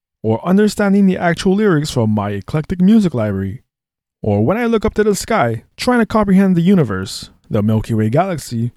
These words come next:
the Virgo supercluster, the Laniakea supercluster, multiverses, parallel universes, alternate universes, and existing in said verses. So kids, I'm not saying to do drugs, but I'm not saying to not, not do drugs.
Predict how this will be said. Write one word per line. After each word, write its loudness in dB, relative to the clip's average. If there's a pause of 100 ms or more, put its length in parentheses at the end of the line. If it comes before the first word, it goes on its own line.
(320)
the 2
Virgo 2
supercluster, -2 (360)
the -4
Laniakea 0
supercluster, -2 (440)
multiverses, 0 (160)
parallel -2
universes, 0 (540)
alternate 0
universes, -4 (260)
and -2
existing -2
in -4
said -4
verses. -6 (800)
So -6
kids, 0 (140)
I'm 0
not 0
saying 0
to 2
do 0
drugs, -2 (540)
but -4
I'm 0
not 0
saying 0
to 0
not, 0
not -2
do 2
drugs. -4